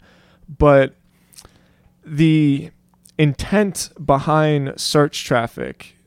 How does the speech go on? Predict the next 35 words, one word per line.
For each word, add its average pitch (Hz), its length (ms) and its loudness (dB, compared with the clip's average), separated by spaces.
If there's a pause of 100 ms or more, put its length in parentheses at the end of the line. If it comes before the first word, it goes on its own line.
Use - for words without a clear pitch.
(460)
always 170 800 6 (320)
has 135 500 -2
a 127 120 -2
lot 139 300 2
more 131 280 2
conversion 123 760 -4
rates 117 380 -6
to 117 240 0
it 120 280 -4
in 135 200 -6
any 147 300 -2
different 127 280 -4
vertical. 120 520 -6 (360)
And 131 220 -2
as 131 160 -4
time 170 260 0
has 143 120 -4
gone 139 220 0
on, 143 440 -2 (340)
has 131 180 -6
gone 139 200 -2
by, 147 360 4
I've 123 260 -4
leaned 139 420 -6
more 156 420 2
and 151 100 0
more 143 240 2
and 135 100 -2
more 127 320 0
towards 127 440 -6
just, 120 300 -10
like, 117 260 -6
slow, 143 840 4
sustainable, 135 800 -2
long-term 123 840 -2